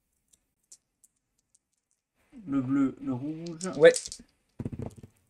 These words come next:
Speaker 1: Alors, le sept, un, deux, trois, quatre, cinq, six, sept. Il
Speaker 2: Et
Speaker 1: alors.
Speaker 2: tous les deux, c'est tous les deux sept.
Speaker 1: Ah, tous les deux sept.
Speaker 2: Donc, euh,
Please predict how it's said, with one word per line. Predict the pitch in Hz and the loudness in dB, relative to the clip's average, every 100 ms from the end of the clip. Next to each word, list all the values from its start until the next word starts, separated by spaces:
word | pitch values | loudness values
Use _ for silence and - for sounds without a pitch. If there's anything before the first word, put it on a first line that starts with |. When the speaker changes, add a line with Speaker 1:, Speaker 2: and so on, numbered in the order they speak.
| _ _ _ _ _ _ _ _ _ _ - | _ _ _ _ _ _ _ _ _ _ -10
Speaker 1:
Alors, | 123 117 113 | -6 -6 -6
le | 120 | -6
sept, | 123 - - - - 151 - - | -6 -10 -10 -8 -4 -4 -6 -14
un, | - 127 127 | -6 -4 -4
deux, | 123 117 | -8 -10
trois, | - 120 | -10 -10
quatre, | 123 120 113 | -8 -10 -10
cinq, | - 110 - | -10 -10 -12
six, | - 117 | -14 -12
sept. | - 127 120 285 262 | -10 -8 -10 -12 -10
Il | 123 - _ _ - | -10 -10 _ _ -6
Speaker 2:
Et | 135 | -2
Speaker 1:
alors. | 123 | 4
Speaker 2:
tous | 131 | 6
les | |
deux, | 127 117 | 6 4
c'est | 117 | 0
tous | - | -2
les | 123 | 0
deux | 117 | 0
sept. | 117 113 - - _ _ - | -2 -4 -8 -14 _ _ -2
Speaker 1:
Ah, | 151 | -2
tous | 139 | 0
les | 131 | -2
deux | 123 | -2
sept. | 120 - 98 | -4 -8 -8
Speaker 2:
Donc, | 127 117 117 | -2 0 0
euh, | 123 | 0